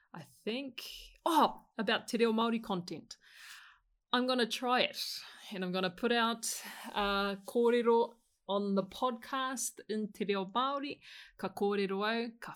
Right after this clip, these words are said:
whawhiwhawhi noiho <laughs> mō ngā kaupapa rerekē, ka whakautu hoki i ētahi o ēnei pātai,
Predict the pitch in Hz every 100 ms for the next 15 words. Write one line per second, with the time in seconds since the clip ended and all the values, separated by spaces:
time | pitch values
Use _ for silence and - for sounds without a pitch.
0 | - 220 226 202 214 214 196 208 240 247
1 | 302 - - - 539 539 311 - 208 208
2 | 208 196 226 214 220 214 214 220 214 254
3 | 247 - - - - - - 202 214 208
4 | 226 196 208 - 220 208 202 214 190 196
5 | 202 208 202 220 226 226 269